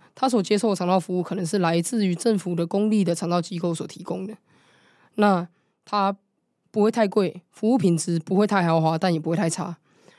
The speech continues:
那剩下的百分之五的人，诶，他可以砸大钱去追求他要的豪华、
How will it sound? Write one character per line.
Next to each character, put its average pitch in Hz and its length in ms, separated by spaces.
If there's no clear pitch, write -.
那 226 80
剩 294 140
下 285 120
的 247 60
百 180 160
分 208 140
之 214 140
五 185 120
的 165 120
人， 156 340
诶， 202 180
他 254 320
可 247 100
以 240 100
砸 180 160
大 196 160
钱 170 140
去 190 100
追 190 220
求 165 160
他 170 140
要 180 160
的 165 60
豪 160 180
华、 165 260